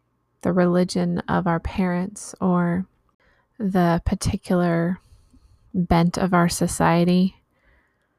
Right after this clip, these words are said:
Everybody has an individual salvation choice. Of course, the beauty of that is it's so easy. And I'm so grateful for that.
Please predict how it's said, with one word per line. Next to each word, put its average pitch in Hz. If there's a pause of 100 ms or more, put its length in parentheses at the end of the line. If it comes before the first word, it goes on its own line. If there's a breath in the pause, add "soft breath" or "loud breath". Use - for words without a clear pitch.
(1160)
Everybody 190
has 175
an 180
individual 180
salvation 175
choice. 185 (1500)
Of 226
course, 180
the 185
beauty 180
of 180
that 180
is 180 (1600)
it's -
so 175
easy. 202 (1800)
And 190
I'm 185
so 180
grateful 190
for 202
that. 202